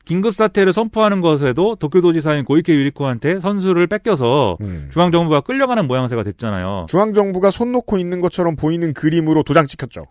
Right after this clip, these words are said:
Speaker 1: 예, 그럼 일본 사람들이 볼 때는 이제 "저거 뭐냐?" 이렇게 생각하기도 하는 거지만 여기에
Speaker 2: 음.
Speaker 1: 더해서 무슨 효과가 있냐면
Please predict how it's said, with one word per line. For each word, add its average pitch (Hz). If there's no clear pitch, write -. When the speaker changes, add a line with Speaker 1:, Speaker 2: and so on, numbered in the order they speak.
Speaker 1:
예, 139
그럼 220
일본 170
사람들이 180
볼 135
때는 147
이제 120
"저거 160
뭐냐?" 135
이렇게 131
생각하기도 165
하는 185
거지만 117
여기에 127
Speaker 2:
음. -
Speaker 1:
더해서 135
무슨 117
효과가 139
있냐면 95